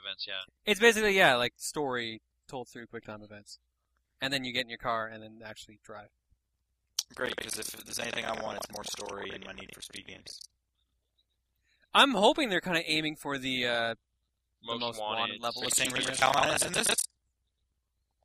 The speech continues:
Speaker 2: We can only hope.
Speaker 1: Yeah. There was dude, like, jumping off of three-story buildings, so it's kind of crazy. So
Speaker 2: But it's, I think it's a different kind so far.
Speaker 1: Yeah. M-, maybe it's like a Fast Five kind of crazy, though.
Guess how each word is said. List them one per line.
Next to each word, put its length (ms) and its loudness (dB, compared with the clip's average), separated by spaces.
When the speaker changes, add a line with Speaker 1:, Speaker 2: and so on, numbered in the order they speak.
Speaker 2:
We 140 -4
can 100 -6
only 200 -6
hope. 200 -14
Speaker 1:
Yeah. 280 0
There 100 -4
was 220 2
dude, 340 0
like, 160 2
jumping 380 0
off 220 -2
of 80 -18
three-story 500 -6
buildings, 400 -12
so 380 -6
it's 180 -8
kind 360 -10
of 140 -12
crazy. 580 -8
So 180 -6
Speaker 2:
But 100 -4
it's, 80 -6
I 140 -2
think 120 -6
it's 100 -10
a 40 -10
different 320 -10
kind 380 -8
so 260 -16
far. 280 -20
Speaker 1:
Yeah. 340 -2
M-, 140 -16
maybe 260 -8
it's 140 -10
like 80 -16
a 100 -20
Fast 300 -6
Five 260 -8
kind 160 -20
of 80 -20
crazy, 240 -20
though. 220 -18